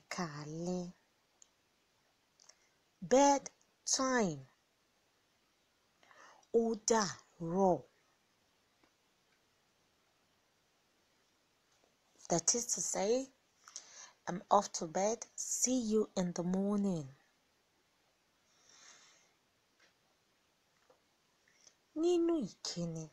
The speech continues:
hmm, gẹ́gẹ́ bí àṣà àti ìṣe tó ní bọ̀wọ̀ fún àgbà, ẹ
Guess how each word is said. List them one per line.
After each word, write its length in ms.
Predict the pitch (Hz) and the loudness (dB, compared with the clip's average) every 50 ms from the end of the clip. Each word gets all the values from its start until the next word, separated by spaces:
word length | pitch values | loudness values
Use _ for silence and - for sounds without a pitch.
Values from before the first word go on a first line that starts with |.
| _ _ _ _ _ _ _ _ _ _ _ _ _ _ _ _ _ _ _ _ _ _ _ _ _ _ _ _ _ _ _ _ _ _ _ _ _ _ _ _ _ | _ _ _ _ _ _ _ _ _ _ _ _ _ _ _ _ _ _ _ _ _ _ _ _ _ _ _ _ _ _ _ _ _ _ _ _ _ _ _ _ _
hmm, 240 | - - 202 180 165 - _ _ _ _ - - - - - - - - - - - | -12 -10 -10 -10 -10 -12 _ _ _ _ -20 -20 -20 -20 -20 -14 -12 -12 -12 -12 -10
gẹ́gẹ́ 340 | - - 277 - - 302 294 285 | -4 -4 -4 -2 0 -2 -2 -2
bí 120 | - 294 294 | 0 0 0
àṣà 340 | 285 269 233 - - 196 165 | 0 0 0 -2 -2 -2 -4
àti 280 | 156 151 - - - 202 | -4 -6 -4 -4 -6 -4
ìṣe 240 | 185 165 - - 202 196 | -4 -4 -4 -4 -6 -6
tó 160 | - - 269 269 | -6 -6 -6 -6
ní 120 | 269 277 277 214 - | -6 -6 -8 -8 -2
bọ̀wọ̀ 360 | - 269 262 233 180 151 135 - _ _ _ _ - - | 2 2 2 2 0 -6 -14 -16 _ _ _ _ -20 -14
fún 240 | - - 196 202 226 | -12 -10 -10 -6 0
àgbà, 380 | 247 254 233 202 185 - 147 - - - _ _ _ _ _ _ _ _ _ _ _ _ - _ _ _ _ _ _ _ _ _ _ _ _ _ _ _ _ _ _ _ - - | 2 2 2 0 -2 -6 -6 -6 -6 -12 _ _ _ _ _ _ _ _ _ _ _ _ -20 _ _ _ _ _ _ _ _ _ _ _ _ _ _ _ _ _ _ _ 10 12
ẹ 160 | 302 302 | 12 12